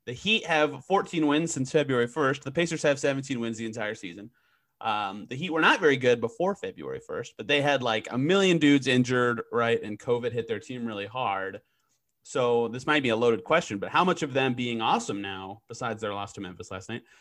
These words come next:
is that they just have everybody back and healthy?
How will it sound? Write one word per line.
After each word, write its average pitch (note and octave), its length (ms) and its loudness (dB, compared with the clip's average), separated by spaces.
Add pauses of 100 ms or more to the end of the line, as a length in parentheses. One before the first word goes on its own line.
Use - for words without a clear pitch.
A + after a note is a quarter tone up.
(260)
is D3 220 2
that C#3+ 640 2 (360)
they C3+ 100 -2
just C3 140 -6
have D3+ 240 0
everybody D#3 340 2
back D#3 240 0
and D#3 80 -2
healthy? G3 380 -4